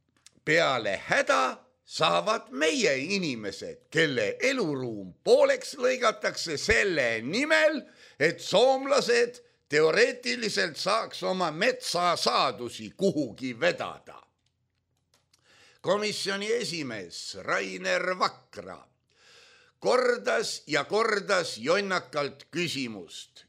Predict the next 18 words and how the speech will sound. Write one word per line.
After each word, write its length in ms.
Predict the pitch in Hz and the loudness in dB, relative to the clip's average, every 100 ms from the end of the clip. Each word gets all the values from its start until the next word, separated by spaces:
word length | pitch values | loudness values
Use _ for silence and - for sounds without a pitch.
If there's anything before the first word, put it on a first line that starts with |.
| _ | _
kus 540 | - 302 311 - - - | 0 0 0 -4 -8 -10
me 240 | 135 156 | -2 2
oleme 600 | 165 220 226 185 147 123 104 - | 4 6 4 2 -2 -4 -2 2
täna 480 | 185 190 135 90 - | 4 4 0 -2 -8
ja 200 | 110 113 | -2 -2
mida 520 | 113 220 262 247 208 | 0 -2 0 2 2
me 240 | 160 143 120 | 0 -4 -4
saame 540 | - 190 208 170 131 113 | 0 2 2 2 0 2
veel 380 | 170 180 131 | 2 2 0
muuta. 720 | 107 127 202 170 - - 87 - _ _ _ - | -2 2 2 2 -4 -14 -14 -14 _ _ _ -6
Kas 340 | - - - | -4 -4 -6
trassi 640 | - - 277 - - 202 | -6 0 0 0 -8 -10
suunamine 760 | 170 254 214 180 165 165 170 170 | -8 -8 -6 -4 -4 -4 -4 -4
läbi 320 | - 175 165 | -4 -6 -6
Tartu 500 | 214 294 - - 165 | -4 -4 -8 -6 -2
oleks 420 | 175 170 - 131 | -2 -2 -8 -10
veel 480 | 139 233 247 247 214 | -2 -2 0 -2 -2
võimalik? 800 | 202 170 180 113 87 78 _ _ | -2 -2 -2 -6 -8 -16 _ _